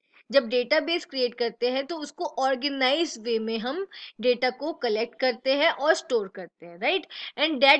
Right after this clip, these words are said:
data can be accessed electronically। और वो डेटा क्या होता है, एक सॉफ्ट कॉपी की फॉर्म में होता है, राइट?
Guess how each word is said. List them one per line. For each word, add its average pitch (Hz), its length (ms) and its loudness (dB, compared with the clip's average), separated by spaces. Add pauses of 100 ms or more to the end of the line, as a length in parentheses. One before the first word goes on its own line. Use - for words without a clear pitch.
data 349 340 4
can 320 180 -2
be 339 180 0
accessed - 420 0 (140)
electronically। 285 920 2
और 262 140 2
वो 262 200 -6
डेटा 320 300 2
क्या 330 160 0
होता 262 200 0
है, - 60 -2
एक 285 160 -8
सॉफ्ट 349 400 4
कॉपी 302 320 2
की 277 140 -6
फॉर्म 233 260 -4
में 208 120 -8
होता 185 240 -16
है, 185 120 -14
राइट? 339 280 -2